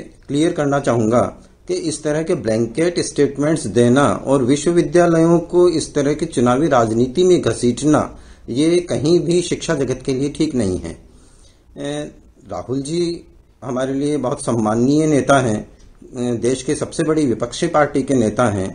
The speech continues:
और इस तरह से एक political माइलेज लेने के लिए सारे विश्वविद्यालयों और उनके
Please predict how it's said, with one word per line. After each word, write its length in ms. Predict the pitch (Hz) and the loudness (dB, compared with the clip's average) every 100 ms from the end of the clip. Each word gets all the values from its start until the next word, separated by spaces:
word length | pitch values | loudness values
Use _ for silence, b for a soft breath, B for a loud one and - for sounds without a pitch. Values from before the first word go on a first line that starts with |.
| b b b b | b b b b
और 200 | 147 180 | -2 -2
इस 260 | 185 147 - | -2 -6 -2
तरह 200 | 156 156 | -2 -2
से 220 | 156 190 | 0 0
एक 200 | 185 185 - | 2 -2 -2
political 460 | 104 98 143 180 | -4 -2 -2 2
माइलेज 580 | 180 110 101 113 165 185 | 2 2 2 4 6 6
लेने 320 | 165 156 151 | 4 4 4
के 160 | 170 160 | 4 2
लिए 280 | 127 113 131 | 2 2 0
सारे 360 | 131 151 185 | 4 4 6
विश्वविद्यालयों 1000 | 196 175 175 165 147 127 147 147 151 160 | 4 2 2 2 2 4 4 4 4 2
और 160 | 151 160 | 0 -2
उनके 480 | 156 139 120 156 127 | 0 0 2 2 2